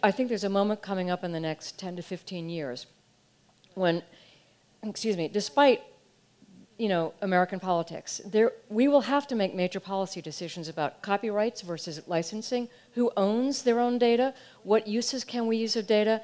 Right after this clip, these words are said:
Um, we're gonna get better at actually anonymizing data so that we actually have protocols for non-, anonymizing medical data, for example,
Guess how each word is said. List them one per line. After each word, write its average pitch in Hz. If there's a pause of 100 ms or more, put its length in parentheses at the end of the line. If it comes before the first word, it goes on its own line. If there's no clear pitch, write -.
(340)
Um, 196
we're 214
gonna 233
get 220
better 226
at 190
actually 196
anonymizing 214
data 208
so 208
that 180
we 190
actually 190
have 175
protocols 196
for 185
non-, 175
anonymizing 175
medical 170
data, 190
for 196
example, 185